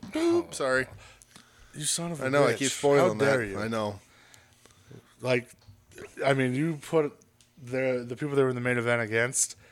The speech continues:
Speaker 1: and how dare you?
Speaker 2: Mm-hmm.
Speaker 1: All right. Next match, Will Hobbs
Speaker 2: Hey.
Speaker 1: going up against my second heap and helping of Ryzen.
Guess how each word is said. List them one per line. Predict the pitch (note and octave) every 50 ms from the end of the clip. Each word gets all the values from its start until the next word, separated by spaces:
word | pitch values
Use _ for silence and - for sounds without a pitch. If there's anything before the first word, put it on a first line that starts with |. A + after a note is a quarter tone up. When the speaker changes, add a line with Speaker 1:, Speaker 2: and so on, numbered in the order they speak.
| - - _ _ _ -
Speaker 1:
and | A2 G#2
how | G#2 B2+ B2+ B2+
dare | A#2 A#2 A#2 A2+ G#2+ G2
you? | F#2 F2+ F2+ F2+ -
Speaker 2:
Mm-hmm. | A#2 A#2 A2+ A#2 C3 C#3 D3 D3+ D3+ _ _ _ _ _ - _ _ _ - - _ - - _ - -
Speaker 1:
All | B2 B2+ B2
right. | A2 G#2 G2 F2+ - - _ _ _ _ _ _ _ _ _ _ _ _ _ -
Next | - D#3+ D#3+ D3+ - -
match, | C#3+ C3+ B2+ B2+ B2+ - - - - - - - _ _ - _ _ _ - -
Will | C3+ D#3 F3 F3+ D#3+
Hobbs | C3+ D3+ C#3 B2+ A#2+ A2+ A2+ A2+ A#2+ - - - - -
Speaker 2:
Hey. | C#3+ D#3 F3 F3+ E3 D#3 D#3 C#3+ C3 B2 A#2 A2 G2+ F#2+ F#2 F#2 - - _ -
Speaker 1:
going | - C3+ C3+ C#3 C#3
up | C3+ B2
against | C3+ C3 C3+ B2+ - B2
my | C3+ C3+
second | B2 - - E3 D#3+ D3 D#3 C#3+ C3+ A#2
heap | - D#3 D#3 D3+ -
and | C3+ B2+
helping | C3 C3+ C3+ C#3 - C3+ B2
of | B2 A2+ G#2+
Ryzen. | A2 A#2+ A#2+ B2+ D3+ E3+ D#3+ C3 C3 A#2 B2 D3+